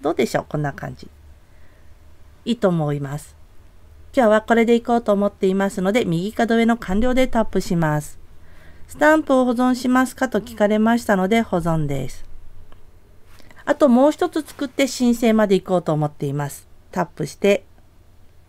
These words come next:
これは？これでいいかな。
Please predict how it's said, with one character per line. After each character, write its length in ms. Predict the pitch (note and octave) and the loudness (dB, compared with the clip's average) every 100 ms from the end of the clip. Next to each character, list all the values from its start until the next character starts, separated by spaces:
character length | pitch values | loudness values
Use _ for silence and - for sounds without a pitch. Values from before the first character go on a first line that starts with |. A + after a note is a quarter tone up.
| - - - - - - - - - - - - - - - - - - - - - - | -12 -8 -8 -6 -6 -8 -10 -10 -12 -12 -14 -16 -18 -20 -20 -20 -20 -20 -20 -18 -16 -12
こ 60 | |
れ 140 | F#3+ F#3 | -8 -6
は？ 320 | G3+ A3 C#4 - - - - - - - - - - - - - - - - - - - - - - - - - - - - - | -4 -4 -6 -10 -18 -20 -20 -20 -20 -20 -20 -20 -20 -20 -20 -20 -20 -20 -20 -20 -20 -20 -20 -20 -20 -20 -20 -20 -20 -20 -20 -14
こ 60 | |
れ 120 | F3+ | -10
で 140 | F3+ G#3+ | -6 -6
い 20 | |
い 60 | A#3+ | -6
か 180 | - G#3 | -8 -6
な。 380 | G#3 G#3+ A3+ | -4 -4 -4